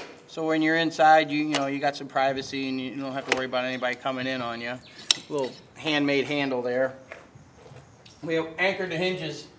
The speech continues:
to the concrete. We were fortunate enough to have a nice concrete room. The, uh, room's probably about six foot by six foot.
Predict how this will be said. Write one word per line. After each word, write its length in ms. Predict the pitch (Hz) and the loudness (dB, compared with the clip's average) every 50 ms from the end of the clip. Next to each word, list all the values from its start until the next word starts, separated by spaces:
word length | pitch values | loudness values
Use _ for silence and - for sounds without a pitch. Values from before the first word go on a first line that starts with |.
| - - - - - | -20 -20 -20 -16 -10
to 80 | - 156 | -8 -8
the 60 | 147 | -6
concrete. 640 | - 175 160 160 156 147 - - 165 165 147 139 139 | -4 -4 -2 -2 -4 -6 -8 -6 -6 -4 -4 -4 -4
We 100 | 139 147 | -4 -6
were 60 | 143 | -6
fortunate 380 | 139 - 156 151 147 147 151 147 | -6 -6 -6 -6 -6 -4 -4 -4
enough 200 | 139 143 139 135 135 | -4 -2 -4 -4 -4
to 60 | 127 | -4
have 140 | 135 135 135 | -4 -4 -4
a 40 | 135 | -6
nice 200 | 139 143 135 - - | -6 -6 -6 -8 -8
concrete 500 | 143 143 139 139 139 151 151 147 143 143 - - - - - - - - - | -8 -8 -8 -8 -10 -8 -8 -8 -8 -8 -12 -16 -16 -18 -16 -16 -18 -16 -10
room. 400 | - 151 156 156 151 147 143 - - - - - - - - - - - - - - - - - - - - | -6 -4 -2 0 -2 -2 -4 -6 -12 -16 -18 -20 -20 -20 -20 -20 -20 -20 -20 -20 -20 -20 -20 -20 -20 -16 -10
The, 260 | 160 165 165 165 170 | -6 -6 -4 0 2
uh, 280 | 160 156 156 - - - - - - - - - - - - - - - - | 2 2 4 2 2 0 -2 -8 -14 -18 -20 -20 -20 -20 -20 -20 -20 -20 -6
room's 300 | - 208 233 240 220 - | 2 2 2 2 2 0
probably 300 | - 226 214 202 208 202 | 0 2 4 4 4 4
about 400 | 185 180 180 175 - - - - | 4 4 2 2 2 0 -4 -8
six 280 | - - 220 220 220 - | -6 -6 -6 -6 -6 -8
foot 300 | - 202 208 208 208 - | -8 -6 -4 -4 -4 -2
by 140 | 180 165 - | -4 -4 -4
six 280 | - 190 196 190 - | -4 -6 -8 -8 -8
foot. 360 | - 190 196 202 202 185 - | -8 -6 -6 -6 -4 -6 -8